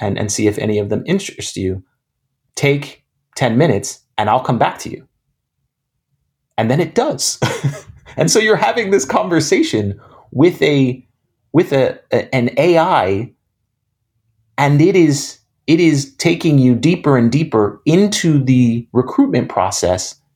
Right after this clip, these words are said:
It starts asking you about key things, you know, in, in your, your background, your experience. It could,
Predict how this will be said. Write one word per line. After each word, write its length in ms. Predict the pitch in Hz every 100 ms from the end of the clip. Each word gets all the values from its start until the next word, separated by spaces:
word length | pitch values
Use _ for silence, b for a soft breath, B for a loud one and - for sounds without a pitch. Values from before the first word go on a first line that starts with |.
| -
It 140 | 127
starts 280 | - 131 123
asking 480 | 131 127 - 139 123
you 260 | 120 120 113
about 520 | 104 107 104 101 _ _ _ _ _
key 360 | - - 156 143
things, 640 | 139 143 135 120 113 -
you 120 | -
know, 320 | 104 98 98 - _ _
in, 160 | 117 104
in 280 | 107 101 104
your, 300 | 101 95 -
your 140 | 87
background, 680 | 120 165 - 135 131 127 131 _ _ _
your 180 | 98 92
experience. 840 | - - 143 143 135 127 - - _ _ _ -
It 80 | 120
could, 340 | - 92 -